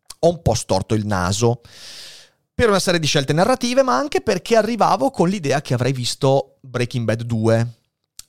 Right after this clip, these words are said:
Ecco, in realtà poi andando avanti, posso dirlo tranquillamente, ad oggi secondo me Better Call Saul è superiore a Breaking Bad, per tanti motivi che magari discuteremo alla fine di questa ultima stagione, perché, eh,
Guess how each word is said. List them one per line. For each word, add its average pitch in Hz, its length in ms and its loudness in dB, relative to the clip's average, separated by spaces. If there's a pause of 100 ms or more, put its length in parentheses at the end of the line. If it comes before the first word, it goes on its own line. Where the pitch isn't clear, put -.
(140)
Ecco, - 440 -4 (960)
in 254 160 -4
realtà 175 260 -4
poi 135 180 -2
andando 131 280 -2
avanti, 117 520 -6 (600)
posso - 260 -8
dirlo 123 240 -2
tranquillamente, 160 920 -4
ad 131 160 -4
oggi 120 360 -2
secondo 113 300 -2
me 113 140 -2
Better 110 260 -8
Call 220 140 0
Saul 127 420 0 (480)
è - 80 -6
superiore 123 640 -2
a 113 60 -4
Breaking 117 340 -2
Bad, 113 320 2
per 269 140 2
tanti 269 180 -4
motivi 262 300 -2
che 214 80 0
magari 226 240 0
discuteremo 180 600 2 (340)
alla 220 340 2
fine 151 360 -2
di 139 120 -8
questa 139 260 0
ultima 123 300 2
stagione, 143 400 2
perché, 104 320 -4
eh, 90 420 -6